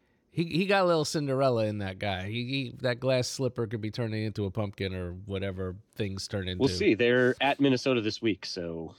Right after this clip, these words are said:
Speaker 2: um, it's a pretty, pretty tough, tough challenge for them. So we'll see how that one goes. Um, either way, I don't think we're gonna get to see, uh, Za-, I think Zach Wilson has, has played his last down as a Jet, I believe. Um, all right. Anything else you wanna talk about in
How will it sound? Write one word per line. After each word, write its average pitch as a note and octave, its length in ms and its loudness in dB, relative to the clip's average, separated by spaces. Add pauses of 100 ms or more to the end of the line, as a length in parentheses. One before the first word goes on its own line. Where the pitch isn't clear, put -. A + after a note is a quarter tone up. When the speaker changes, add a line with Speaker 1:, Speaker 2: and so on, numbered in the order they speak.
(180)
Speaker 2:
um, D#2+ 180 -8
it's E2 140 -12
a - 40 -16
pretty, F2 300 -8 (280)
pretty G#2 140 -2
tough, - 280 -4 (260)
tough - 160 -4
challenge F2 400 -4
for F2+ 120 -8
them. E2 200 -8 (200)
So - 120 -6
we'll G#2 140 -2
see G#2 140 -2
how G2 100 0
that E2 160 -4
one E2 120 -10
goes. D2 340 -10 (720)
Um, F2 480 -2
either C#3 280 4
way, G#2+ 400 4
I A2 80 0
don't A2 160 2
think G#2 120 -4
we're G#2 80 -2
gonna G2 120 0
get F#2 140 -4
to - 80 -12
see, F2+ 320 -4
uh, D#2+ 280 -6 (260)
Za-, F#2 180 -6
I G#2 60 0
think F#2+ 160 -4
Zach G2+ 240 -2
Wilson F2+ 240 -6
has, - 380 -10
has - 140 -8
played G2 280 -4
his - 200 -4
last - 280 -4
down F#2 180 -4
as F2+ 120 -8
a F2 60 -12
Jet, F2 300 -6 (100)
I F2+ 120 -6
believe. D#2+ 400 -10 (800)
Um, G#2 640 2 (800)
all E3 100 0
right. D3 260 2
Anything E3 320 6
else F3+ 240 4
you E3 60 4
wanna E3 140 4
talk E3+ 220 -2
about E3+ 260 4
in C3 400 2